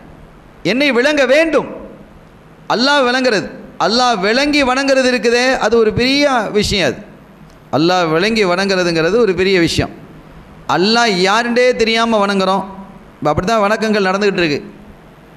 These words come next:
நம்முடைய வணக்கங்கள் அல்லாஹ் பத்தி நமக்கு தெரியுமா? தெரியாது. அந்த வணக்கத்திற்கும் அல்லாஹ்வை வணங்கி வ-, விளங்கி வணங்குவதற்கும் இடையில வித்தியாசம் இருக்கா இல்லையா? அவனுடைய, நம்முடைய க-, கல்புல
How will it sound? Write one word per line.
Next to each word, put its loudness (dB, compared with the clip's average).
நம்முடைய 0
வணக்கங்கள் 0
அல்லாஹ் 2
பத்தி -2
நமக்கு -2
தெரியுமா? 0
தெரியாது. 0
அந்த 0
வணக்கத்திற்கும் 0
அல்லாஹ்வை 0
வணங்கி -2
வ-, 2
விளங்கி 0
வணங்குவதற்கும் 0
இடையில 0
வித்தியாசம் 0
இருக்கா 0
இல்லையா? 0
அவனுடைய, 0
நம்முடைய 0
க-, -2
கல்புல 0